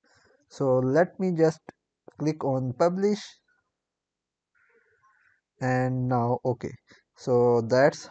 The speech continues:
how it is done. Your database is ready and your authentication is also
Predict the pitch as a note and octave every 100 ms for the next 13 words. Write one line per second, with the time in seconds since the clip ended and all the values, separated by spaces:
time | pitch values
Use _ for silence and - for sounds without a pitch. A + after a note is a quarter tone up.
0 | - - D#3+ G3+ G#3+ - _ _ _ _
1 | - D#3+ E3 - - D3 F#3 A3+ - -
2 | - _ C3 C#3 C#3 C#3+ B2+ C#3 F#3 F3+
3 | F#3+ F#3+ - D#3 D#3 - _ _ - A#2+
4 | - C#3 E3 G#3+ C#4 D3+ D3 C#3+ C#3+ C#3+
5 | - - D#3+ E3 F3 D#3+ F#3 F#3 D#3+ -
6 | C3 C3+ C3+ F3+ A3